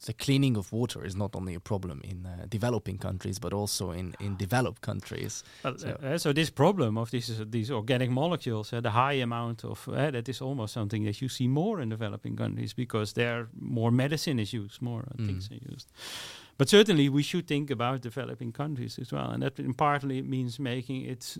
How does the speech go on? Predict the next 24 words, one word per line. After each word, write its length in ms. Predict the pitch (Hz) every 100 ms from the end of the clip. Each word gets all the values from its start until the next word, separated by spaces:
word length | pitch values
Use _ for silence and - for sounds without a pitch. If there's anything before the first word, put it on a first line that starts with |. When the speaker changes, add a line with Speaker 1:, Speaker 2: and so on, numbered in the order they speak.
| -
Speaker 2:
cheap 260 | - 196
enough, 320 | 151 113 - -
huh? 160 | 143 147
Making 340 | 131 131 135
sure 260 | - 135 127
that 180 | 123 117
it, 220 | 127 117
it 120 | 120
becomes 360 | 110 131 127 123
a 60 | 127
commodity 600 | 139 135 151 160 139 110
product, 440 | - 113 107 107
that 160 | 113 117
there 200 | 123 120
Speaker 1:
Mm-hmm. 180 | 104
Speaker 2:
is, 180 | 120 -
uh, 40 | 131
uh, 600 | 127 131 - 135 110 117
huh, 280 | 147 139 117
it, 120 | 113
it's 280 | 127 123 -
easy 300 | 147 139 123
to 100 | -
use. 400 | 117 156 131 -